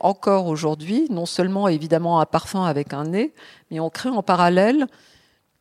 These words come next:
une scénette, une illustration qui va venir raconter, euh, l'histoire, euh, l'histoire de, de ce parfum. Et c'est ce, euh, paysage olfactif que l'on essaie de décrire au, au travers de,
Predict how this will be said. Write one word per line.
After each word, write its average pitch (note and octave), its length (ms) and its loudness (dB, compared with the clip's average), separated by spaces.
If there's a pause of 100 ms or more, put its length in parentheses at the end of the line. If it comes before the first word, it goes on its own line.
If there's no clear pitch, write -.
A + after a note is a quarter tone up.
(340)
une A3+ 140 2
scénette, - 720 0 (560)
une A#3 160 2
illustration G#3+ 880 -2 (360)
qui - 160 -8
va G#3 220 4
venir A#3 360 2
raconter, G#3 800 0
euh, E3+ 140 4
l'histoire, G#3 680 0
euh, E3 340 0
l'histoire G3 560 -2
de, E3 120 0
de D#3+ 160 -4
ce E3+ 160 -2
parfum. E3+ 540 -2 (720)
Et D#3 60 -6
c'est - 260 -4
ce, - 340 -6
euh, E3+ 400 0
paysage G#3 680 0
olfactif F3+ 840 -4
que - 80 0
l'on E3 160 0
essaie F3+ 260 0
de E3+ 100 -14
décrire G#3 520 -2
au, D#3+ 280 -2
au E3 60 -6
travers F#3+ 460 -2
de, D#3+ 260 -8